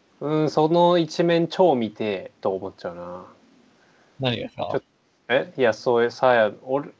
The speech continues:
Speaker 1: は本当にネタとか、
Speaker 2: はいはいはい。
Speaker 1: ちょっとラジオ聞いたとか、そんぐらい、まあまあ結構見てるけど、動画。
Speaker 2: うん。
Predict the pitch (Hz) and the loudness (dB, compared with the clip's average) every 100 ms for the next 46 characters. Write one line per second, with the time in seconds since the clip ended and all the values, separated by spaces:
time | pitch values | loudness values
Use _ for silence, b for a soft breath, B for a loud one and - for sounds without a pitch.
0 | _ _ _ 143 139 139 _ 139 - _ | _ _ _ 2 4 2 _ -10 -10 _
1 | - 127 123 120 123 _ _ 123 120 135 | -8 -6 -6 -8 -12 _ _ -6 -2 0
2 | 120 120 113 - 95 92 131 143 120 110 | 0 -2 -10 -8 -8 -6 -4 -2 0 -2
3 | - 117 113 113 107 98 104 104 - 98 | 0 2 2 0 -2 -8 -12 -12 -10 -10
4 | 92 104 104 104 104 104 110 _ _ 120 | -10 -12 -10 -8 -6 -8 -10 _ _ -4
5 | 104 123 151 160 131 120 - 95 - - | 2 2 2 -4 -4 -6 -6 -10 -10 -14
6 | 95 120 120 107 | -14 -12 -12 -14